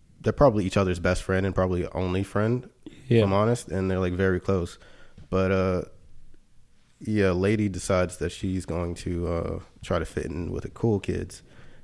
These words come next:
Speaker 1: and, uh, kinda puts Julie on the back burner. And that's another issue that arises in the movie. There's no real,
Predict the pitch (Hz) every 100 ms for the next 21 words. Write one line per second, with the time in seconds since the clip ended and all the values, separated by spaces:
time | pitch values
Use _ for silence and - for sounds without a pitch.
0 | - 90 92 87 87 87 - 85 - 92
1 | 85 - - - - _ _ - 92 92
2 | 92 90 76 82 82 87 - 101 113 104
3 | 87 85 - 90 90 92 90 90 95 92
4 | 95 90 85 90 95 95 98 107 123 127
5 | 131 135 117 117